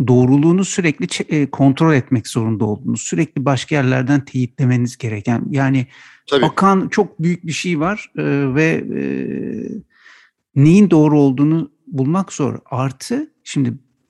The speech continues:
Speaker 1: kişisel bilgiler ve tecrübeler çok değerli. Bizim tarafta da insanlar bunları paylaşmakta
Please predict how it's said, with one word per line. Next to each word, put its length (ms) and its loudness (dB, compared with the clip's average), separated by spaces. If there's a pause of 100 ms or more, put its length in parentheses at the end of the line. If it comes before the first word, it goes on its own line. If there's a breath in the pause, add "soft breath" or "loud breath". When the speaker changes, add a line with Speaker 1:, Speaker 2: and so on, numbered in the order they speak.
Speaker 1:
kişisel 580 -2
bilgiler 640 0
ve 100 -4
tecrübeler 560 0
çok 280 -10
değerli. 520 -4 (200)
Bizim 300 2
tarafta 480 -4
da 60 0 (100)
insanlar 640 0
bunları 500 -2
paylaşmakta 840 -4